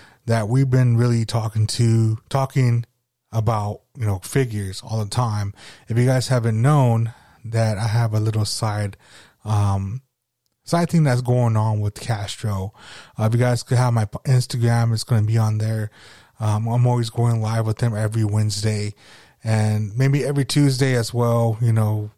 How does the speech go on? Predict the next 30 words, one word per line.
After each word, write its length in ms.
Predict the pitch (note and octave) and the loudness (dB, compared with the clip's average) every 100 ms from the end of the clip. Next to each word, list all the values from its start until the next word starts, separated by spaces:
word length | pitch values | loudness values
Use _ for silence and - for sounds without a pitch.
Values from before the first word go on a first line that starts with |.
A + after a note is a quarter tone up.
| _ A#2+ | _ -2
we 100 | A#2 | -2
just 200 | A2+ - | -2 -2
don't 160 | A#2 | -2
have 180 | B2+ A#2 | 0 -2
a 40 | |
fi-, 300 | G#2+ B2+ A#2+ - | -4 -2 -4 -2
have 160 | D3+ C#3 | -2 -2
to 80 | |
find 280 | C3 C3+ B2 | -2 -2 -2
a 40 | G#2+ | -4
schedule 480 | - A2+ A2 G#2+ | -2 -2 0 -2
that 180 | G#2 G2 | -2 -6
will 160 | G#2 G#2 | -6 -6
fit 420 | - A2+ G#2 - - - - _ G#2+ | -4 -4 -4 -8 -20 -20 -20 _ -2
our 120 | A#2 | -2
sched-, 360 | - A2+ G#2 | -2 -4 -4
our, 360 | A2+ A#2 A2 G#2+ - | -2 -2 -2 -6 -4
our 180 | B2 | -4
time 420 | A2+ - A#2 G#2+ G#2+ | -2 -2 0 0 0
together 380 | A2+ A2 G2+ | -2 0 -2
to 160 | G2+ G#2+ | -4 -8
talk 340 | - A2+ A2 | -6 -4 -4
about 300 | A2 G2+ G2+ | -4 -4 -6
figures. 500 | - B2 G#2+ G2 G2 | -4 -2 -2 -4 -8
But 140 | - G#2+ | -6 -6
it's 100 | G#2+ | -4
talk, 340 | - A#2+ A#2 - - _ | -4 -4 -6 -14 -20 _
it's, 240 | A2+ A#2 - | -4 -2 0
uh, 260 | A#2+ G#2+ | 0 0
called 480 | F2 - C3+ A#2+ A2 | -4 -4 0 0 -2